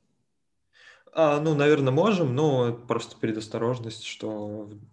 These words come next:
чтобы, да, ничего не поменять внутри, потому что, ну, ну, это просто предосторожность, здесь как бы особого смысла нет.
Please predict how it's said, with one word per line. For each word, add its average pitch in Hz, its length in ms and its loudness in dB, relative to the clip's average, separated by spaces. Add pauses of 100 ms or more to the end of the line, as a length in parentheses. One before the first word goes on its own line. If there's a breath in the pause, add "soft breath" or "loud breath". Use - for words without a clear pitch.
чтобы, 110 440 -18 (400)
да, 117 280 -20 (1400 soft breath)
ничего 127 1300 -8
не 120 100 -2
поменять 113 460 -8
внутри, 107 420 -14 (180)
потому - 280 -18
что, - 240 -16
ну, 113 840 -20 (960 loud breath)
ну, 165 80 4
это 160 120 4
просто 175 300 2
предосторожность, 117 840 -4
здесь - 300 -20
как - 220 -20
бы 120 80 -20
особого 110 320 -18
смысла 110 400 -20
нет. 104 140 -20